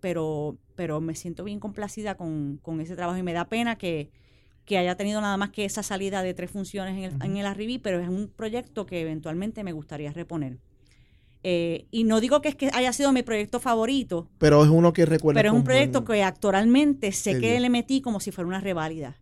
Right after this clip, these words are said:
Speaker 1: y que dejé de, dejé de, dejé mi vida, dejé de salir, dejé de janguear.
Speaker 2: Por estudiar
Speaker 1: Mi pobre
Speaker 2: el tema.
Speaker 1: esposo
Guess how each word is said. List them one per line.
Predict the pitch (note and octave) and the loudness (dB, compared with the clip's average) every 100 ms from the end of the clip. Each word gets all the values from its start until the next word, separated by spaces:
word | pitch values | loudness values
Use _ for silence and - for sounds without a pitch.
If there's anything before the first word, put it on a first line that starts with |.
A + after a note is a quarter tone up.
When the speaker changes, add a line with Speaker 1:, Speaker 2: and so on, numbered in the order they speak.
| _ | _
Speaker 1:
y | F3+ | -14
que | - F3+ | -6 -4
dejé | D#3+ D#3 | -4 -4
de, | D#3+ F#3+ G#3 G#3 A3+ - | -2 -2 -2 -2 -6 -10
dejé | F3+ F3 E3 E3+ | -10 -8 -6 -4
de, | F3+ G3+ G#3 G3 | -4 -4 -8 -12
dejé | F3 F#3+ F#3 A3+ | -4 -4 0 0
mi | B3+ | 0
vida, | C4 C4 G3+ F3+ F3+ | 0 0 0 0 -2
dejé | E3 E3 | -4 -6
de | E3+ F3 | -4 -6
salir, | F3+ E3 C#4 D4+ | -6 -4 -4 -4
dejé | G#3 F#3+ F3 | -4 -4 -2
de | F3+ | -4
janguear. | E3+ F3 A#3+ C4+ C#4 | -4 0 2 2 0
Speaker 2:
Por | C4+ B2 | -2 -2
estudiar | - B2 A2+ - | -2 -2 2 2
Speaker 1:
Mi | B2 | 2
pobre | G3 G#3 | 2 2
Speaker 2:
el | A3+ | 0
tema. | |
Speaker 1:
esposo | A3+ A3+ A#3 G#3 | -2 -2 -2 -4